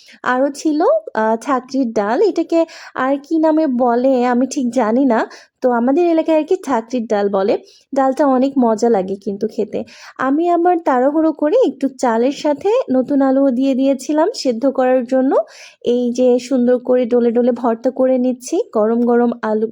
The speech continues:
ভাত, আলু ভর্তা আর সাথে থাকবে ডিম ভাজা। এটা দিয়ে আমরা হচ্ছে সকালের খাবার খেয়ে নিব। মানহার বাবা এটা খেয়ে অফিসে চলে যাবে।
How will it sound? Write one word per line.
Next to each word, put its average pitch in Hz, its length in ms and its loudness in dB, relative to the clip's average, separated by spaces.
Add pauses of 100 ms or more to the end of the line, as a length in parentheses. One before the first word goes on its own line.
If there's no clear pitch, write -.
ভাত, 262 360 -2
আলু 220 220 2
ভর্তা 233 360 -2
আর 403 100 0
সাথে 247 320 -4
থাকবে 233 280 -2
ডিম 226 260 0
ভাজা। 226 320 -2 (400)
এটা 285 240 -4
দিয়ে 339 240 0
আমরা 330 260 4
হচ্ছে 330 220 0
সকালের 294 460 0
খাবার 285 360 0
খেয়ে 269 240 0
নিব। 269 260 0 (1500)
মানহার 262 340 2
বাবা 285 300 2
এটা 285 240 2
খেয়ে 320 280 -2
অফিসে 269 400 -2
চলে 247 300 0
যাবে। 247 300 0